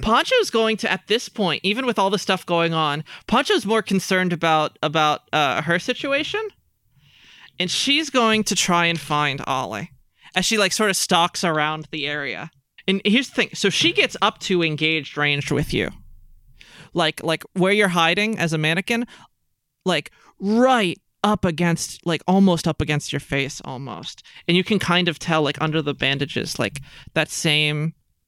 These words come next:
like, insectoid kind of thing is, like, all the way through, um, underneath. And you can see, like, it's, some of them are, like, a little covered by the bandages, but she's definitely got, like, five or six eyes, maybe.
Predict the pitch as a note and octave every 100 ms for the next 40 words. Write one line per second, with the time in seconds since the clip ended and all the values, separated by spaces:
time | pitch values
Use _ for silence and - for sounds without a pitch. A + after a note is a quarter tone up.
0 | _ D3+ C#3+ B2+ D3 - - - F3 E3
1 | F3+ - D#3+ D3+ D3 - D3 C#3+ C#3+ C3+
2 | C#3+ - C3+ C#3 - _ _ _ _ _
3 | - D3+ C3 B2+ A#2+ D#3+ - D3+ D3+ D3
4 | C#3 C#3+ - D#3+ F3+ - A3 E3+ - C#3+
5 | - - _ _ _ _ _ _ _ -
6 | D3+ E3 F3 F3+ F3+ C#3 B2+ D#3 D3+ D3
7 | D#3 D3+ D3+ C#3+ D3+ D3 D3+ C#3 - -
8 | D3+ D#3+ E3 F3 D3 C#3 - A#2 - -
9 | _ _ _ _ _ _ _ _ - -
10 | - D#3 C#3 C#3+ C#3 C#3+ C3+ C#3+ - D3+
11 | - C#3+ D3 D3+ F#3 F3 F3 F#3+ G3